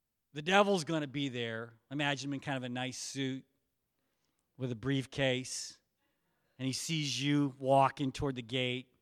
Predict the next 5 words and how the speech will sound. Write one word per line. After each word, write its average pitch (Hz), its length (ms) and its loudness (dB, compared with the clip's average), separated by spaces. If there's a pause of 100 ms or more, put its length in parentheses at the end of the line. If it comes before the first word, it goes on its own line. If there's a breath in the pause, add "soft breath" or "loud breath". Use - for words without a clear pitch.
(800)
and 127 100 -2
he 147 80 2
just 139 220 -2
kinda 139 240 2
smiles 135 1080 0